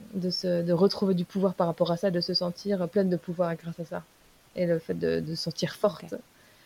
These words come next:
Speaker 1: Je me suis jamais sentie aussi forte et aussi puissante que depuis que je me balade avec ma fille, euh,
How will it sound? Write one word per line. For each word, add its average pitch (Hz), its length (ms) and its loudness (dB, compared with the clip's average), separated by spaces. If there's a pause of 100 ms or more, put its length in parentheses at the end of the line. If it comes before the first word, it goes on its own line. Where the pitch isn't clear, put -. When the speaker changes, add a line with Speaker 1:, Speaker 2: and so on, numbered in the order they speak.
(160)
Speaker 1:
Je 185 100 4
me 196 100 8
suis 190 140 2
jamais 202 220 8
sentie 202 380 2
aussi 185 260 2
forte 208 320 0
et 185 60 2
aussi 180 200 -6
puissante 196 480 -2
que 190 120 -2
depuis 170 420 -4
que 180 140 -4
je 165 60 -6
me 165 100 -2
balade 165 280 2
avec 160 220 -2
ma 160 100 -2
fille, 180 380 -2
euh, 160 140 4